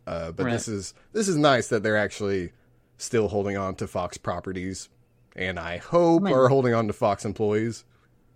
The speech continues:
Speaker 2: They still have, like, Kingsman, right, as a franchise?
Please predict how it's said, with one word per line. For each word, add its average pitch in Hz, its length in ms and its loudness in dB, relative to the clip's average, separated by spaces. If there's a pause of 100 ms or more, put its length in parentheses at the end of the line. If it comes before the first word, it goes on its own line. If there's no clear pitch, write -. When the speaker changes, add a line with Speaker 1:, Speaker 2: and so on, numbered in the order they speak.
(180)
Speaker 2:
They 151 80 -6
still 156 240 0
have, 123 180 -2
like, 117 240 -4
Kingsman, 131 720 -8 (180)
right, 135 260 -8 (120)
as 156 100 -14
a 156 60 -16
franchise? 156 640 -12